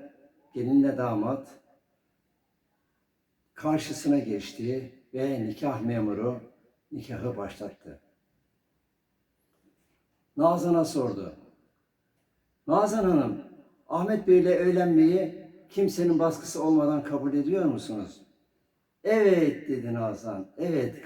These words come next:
kabul ediyorum." Sıra Ahmet'e gelmişti. Ahmet'e de sordu. "Ahmet Bey, Nazan Hanım'la evlenmeyi kabul ediyor musun?"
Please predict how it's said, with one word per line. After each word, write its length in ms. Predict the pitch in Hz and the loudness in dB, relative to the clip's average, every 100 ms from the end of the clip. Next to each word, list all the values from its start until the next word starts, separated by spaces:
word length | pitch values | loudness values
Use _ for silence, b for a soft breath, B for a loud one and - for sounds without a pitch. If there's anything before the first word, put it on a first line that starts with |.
| - | -10
kabul 320 | 120 139 123 | -2 0 0
ediyorum." 560 | 110 117 110 92 82 - _ _ _ _ _ _ _ _ | -2 -2 -4 -6 -10 -16 _ _ _ _ _ _ _ _
Sıra 320 | _ - 147 - | _ -6 -2 -2
Ahmet'e 460 | 127 117 123 139 | -2 -4 -4 -4
gelmişti. 920 | 117 101 98 90 - 104 117 156 - - _ _ _ _ _ _ _ _ - | -4 -4 -4 -4 -8 -8 -4 -4 -4 -12 _ _ _ _ _ _ _ _ -12
Ahmet'e 460 | 120 120 120 123 | -8 -6 -6 -8
de 120 | 117 | -8
sordu. 540 | 101 - 98 92 98 - _ _ _ _ _ _ _ | -10 -12 -12 -10 -14 -16 _ _ _ _ _ _ _
"Ahmet 420 | 147 190 214 202 175 | -2 0 2 0 2
Bey, 320 | 143 120 - | 0 0 -4
Nazan 380 | 151 190 170 196 | 0 0 2 2
Hanım'la 400 | 196 185 180 175 | 2 4 2 2
evlenmeyi 400 | 180 175 175 156 | 0 2 2 2
kabul 280 | 160 156 160 | 0 0 2
ediyor 320 | 147 185 185 | 4 4 4
musun?" 400 | 123 104 104 | 2 -4 -10